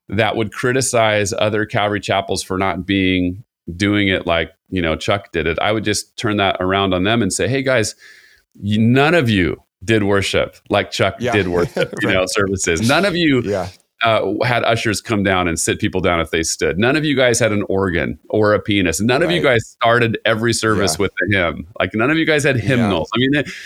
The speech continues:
Speaker 1: like, if we wanna really break it down. So I, I think, like, you know, again, there's, there's a lot of, like, I can see why Chuck did it. It was his, it was his l-, legacy of what he grew up in. And he was just, lo-, he loved that stuff.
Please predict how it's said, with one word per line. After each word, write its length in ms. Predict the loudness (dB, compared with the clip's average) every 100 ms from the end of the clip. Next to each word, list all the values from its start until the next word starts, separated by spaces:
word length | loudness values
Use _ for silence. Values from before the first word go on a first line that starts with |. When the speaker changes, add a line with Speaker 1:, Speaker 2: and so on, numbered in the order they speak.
| -18 -6
Speaker 1:
like, 140 | -2 0
if 100 | 0
we 60 | 0
wanna 200 | 2 2
really 180 | 2 2
break 180 | 0 0
it 60 |
down. 180 | 0 2
So 140 | 4
I, 200 | 4 2 0
I 120 | -2 -2
think, 300 | -2 -4 -10 _ _ _ _ _ _ _ -2
like, 280 | -2 -2 -14 -20 _ _
you 120 | 0
know, 140 | 2 2
again, 320 | 2 2 2
there's, 220 | 2 0
there's 220 | 0 2
a 60 | 2
lot 260 | 2 2
of, 80 | 2
like, 160 | 0 0
I 100 | 0
can 160 | -2 -2
see 200 | 0 0
why 280 | 2 2
Chuck 300 | 0 -4 -4
did 140 | -2 0
it. 120 | 0
It 100 | 0
was 220 | 0 0 0
his, 520 | 0 0 -2 -4 -6 -2
it 140 | 0
was 200 | 0 0
his 240 | -2 -2 -2
l-, 160 | -6 -4
legacy 640 | 0 0 2 0 0 2
of 100 | 2
what 160 | 2 0
he 80 | 0
grew 240 | 0 2
up 220 | 2 2
in. 240 | 2 2 2
And 140 | 0
he 180 | 0 0
was 160 | -2 -2
just, 220 | -4 -2
lo-, 240 | 0 0
he 80 | 0
loved 420 | -2 -2 -2 -2 0
that 220 | -2 -2
stuff. 400 | -4 0 0